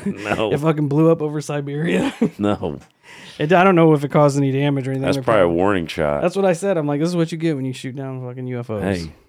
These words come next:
Speaker 2: Dip
Speaker 1: Hey,
Speaker 2: dips.
Speaker 1: I mean, that's what, yeah, that's what happens.
Speaker 2: How, how weird is it, though, going on that note, that in the bay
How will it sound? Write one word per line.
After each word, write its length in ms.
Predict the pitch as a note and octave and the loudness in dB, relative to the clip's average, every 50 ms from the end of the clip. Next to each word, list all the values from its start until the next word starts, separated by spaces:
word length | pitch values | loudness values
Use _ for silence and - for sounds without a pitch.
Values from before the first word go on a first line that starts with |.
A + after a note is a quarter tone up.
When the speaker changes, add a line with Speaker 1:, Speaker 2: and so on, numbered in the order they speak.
| _ _ _ _ _ _ _ _ _ _ _ _ _ _ _ _ _ - | _ _ _ _ _ _ _ _ _ _ _ _ _ _ _ _ _ -14
Speaker 2:
Dip 120 | A2+ G#2+ G#2+ | -12 -8 -6
Speaker 1:
Hey, 100 | - - | -6 -4
Speaker 2:
dips. 400 | - - - - - - - - | -4 -6 -6 -8 -10 -12 -12 -10
Speaker 1:
I 40 | - | -8
mean, 220 | D2+ D#2+ D#2 D#2 D#2 | -8 -8 -8 -6 -6
that's 180 | D#2+ E2+ - | -8 -8 -6
what, 260 | F2+ F2 E2 D2+ - | -4 -4 -4 -4 -6
yeah, 300 | - - F2 F#2 E2 C#2 - _ - | -8 -8 -6 -6 -8 -8 -12 _ -20
that's 200 | - - - - | -20 -20 -14 -8
what 120 | D#2+ E2 E2+ | -6 -4 -2
happens. 480 | F2+ F#2 F#2+ F#2 D2+ D2+ C#2+ C#2+ - | -2 -2 -2 -4 -6 -10 -10 -10 -14
Speaker 2:
How, 480 | - - - D3 D3 D#3 F#3 F3+ D3+ C#3+ - | -16 -10 -6 -2 0 2 2 0 0 -4 -6
how 200 | - D3 D#3 E3 | -4 -4 -2 -2
weird 340 | D3+ C3 C3+ C#3 D3 C3+ | -2 -2 -2 -2 -2 -2
is 100 | B2+ A#2+ A2 | -2 -6 -6
it, 80 | G#2+ | -8
though, 220 | A2+ A#2 A#2 A#2+ A#2+ | -8 -8 -8 -8 -8
going 340 | A2 B2+ C3 C#3 C#3+ C#3 C3 | -8 -6 -4 -4 -2 -2 -4
on 120 | A#2+ A#2+ | -6 -6
that 180 | B2+ C3 C3 A2+ | -6 -8 -8 -8
note, 320 | A2+ A2 A2 A2+ A#2+ - - - - - - - _ - | -10 -12 -12 -12 -14 -16 -20 -20 -20 -20 -20 -20 _ -4
that 200 | - A#2+ A#2+ - - | -2 -2 -2 -2 -2
in 180 | - D3+ D3+ D3+ | -2 -2 0 0
the 80 | C#3+ | 0
bay 600 | C3 A#2+ A#2 C#3 D#3+ D#3 C#3 B2+ A#2+ A#2+ A#2+ B2+ | -2 -4 -4 -2 0 0 0 -2 -2 -6 -8 -10